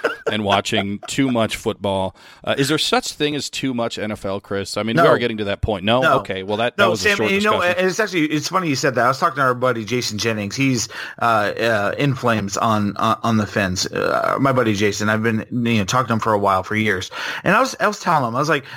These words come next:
Speaker 1: "I love the N F L because they're the only league that has an entire season. They own a day of the week, Sunday. Like, Sunday is just their thing." And then they have Monday Night Football and Thursday Night Football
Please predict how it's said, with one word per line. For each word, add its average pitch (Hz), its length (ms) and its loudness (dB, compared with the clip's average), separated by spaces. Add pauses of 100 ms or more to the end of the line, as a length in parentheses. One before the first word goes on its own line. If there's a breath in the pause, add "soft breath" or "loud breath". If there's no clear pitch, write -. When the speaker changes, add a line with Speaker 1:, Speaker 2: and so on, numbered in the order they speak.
(120)
Speaker 1:
"I 165 80 4
love 185 260 2
the 170 140 -4
N 151 120 0
F 143 120 -4
L 120 200 0
because 120 600 0 (220 loud breath)
they're 151 160 2
the 147 220 0
only 147 480 4
league 123 460 4 (160)
that 110 220 2
has 110 500 2
an 113 260 2
entire 139 400 2
season. 113 460 -2
They 107 160 0
own 139 440 2
a 123 220 2
day 117 260 4
of 127 80 4
the 123 100 2
week, 107 300 0 (220)
Sunday. 110 600 2
Like, 110 260 2
Sunday 135 360 2
is 113 120 0
just 113 200 -2
their 110 160 2
thing." 98 340 -2 (420 loud breath)
And 135 100 4
then 143 160 4
they 151 100 4
have 147 140 2
Monday 127 260 2
Night 117 160 0
Football 113 400 2
and 113 220 -4
Thursday 113 320 0
Night 107 180 0
Football 104 460 0